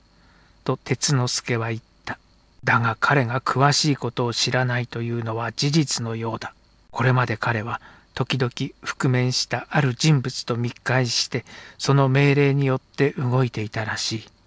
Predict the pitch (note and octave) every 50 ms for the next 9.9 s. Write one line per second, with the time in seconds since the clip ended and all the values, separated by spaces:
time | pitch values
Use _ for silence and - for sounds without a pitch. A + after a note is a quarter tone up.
0 | _ _ _ - - - C3 - - C3+ B2+ B2 B2 C#3+ C#3 B2 A#2+ A#2 - -
1 | C3 C3+ C#3 B2+ - - - - D3 C#3+ C#3 C3+ C3+ C3+ C3+ C3+ C3+ C3+ C#3 C3+
2 | C3+ C3+ B2+ B2 C3 C3 C3 - - - - - _ - C#3 C3+ D3+ D3+ C3 -
3 | C#3 B2 A#2+ A#2 A#2+ B2 - - - - D3 B2+ - A#2+ A2 A#2+ A#2 - - -
4 | A#2+ A2+ - - G#2+ G#2+ G#2+ A2+ A2 G#2+ - - _ _ _ _ _ - - -
5 | - - - B2+ D3+ D3 C3 A#2+ A2+ - _ _ - C#3+ C#3+ - - B2+ A2 G#2+
6 | A#2+ - - _ _ _ _ _ _ - - - - - - B2+ B2 B2 A#2 A2
7 | A2 - - - - - - - _ _ _ _ _ _ _ - - _ - B2+
8 | A#2+ B2+ C3+ B2 C3 B2 - C3+ B2 A#2+ A#2 A#2+ A#2 A2 A2+ A#2 - _ _ _
9 | - - - - D#3 B2+ A2+ A2 - - - B2 - - - - - -